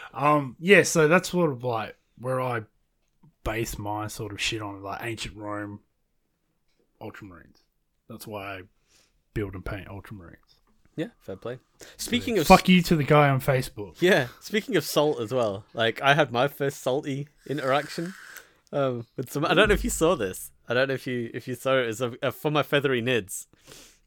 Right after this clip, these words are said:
Speaker 2: Um, and I'm not gonna name names 'cause he,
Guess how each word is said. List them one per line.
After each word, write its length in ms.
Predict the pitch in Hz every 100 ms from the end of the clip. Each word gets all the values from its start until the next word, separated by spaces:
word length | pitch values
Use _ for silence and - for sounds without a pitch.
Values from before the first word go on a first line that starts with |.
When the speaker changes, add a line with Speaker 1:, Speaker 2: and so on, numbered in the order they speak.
| _ _
Speaker 2:
Um, 380 | 113 113 110 104 _ _ _ _ _ -
and 180 | 120 -
I'm 140 | 131
not 140 | 156 117
gonna 120 | 110
name 200 | 98 95
names 360 | 92 90 - -
'cause 300 | 107 95 -
he, 240 | 107 110